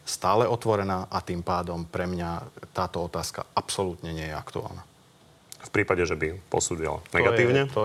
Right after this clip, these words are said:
Speaker 1: je naozaj taká hypotéza, že, že až.
Speaker 2: Tak
Speaker 1: Prečo
Speaker 2: vám,
Speaker 1: by
Speaker 2: pani
Speaker 1: mala byť vlastne voľná?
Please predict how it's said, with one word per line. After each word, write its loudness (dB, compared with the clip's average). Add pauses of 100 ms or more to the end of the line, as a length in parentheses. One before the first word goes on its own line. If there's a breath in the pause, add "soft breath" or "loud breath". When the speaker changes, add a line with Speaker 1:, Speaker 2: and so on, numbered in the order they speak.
Speaker 1:
je 2 (160)
naozaj -4
taká -2
hypotéza, -6
že, -6 (1800 loud breath)
že -2
až. -4 (880 loud breath)
Speaker 2:
Tak 6
Speaker 1:
Prečo 6
Speaker 2:
vám, -
Speaker 1:
by 8
Speaker 2:
pani 6
Speaker 1:
mala 8
byť 2 (180)
vlastne 0
voľná? -2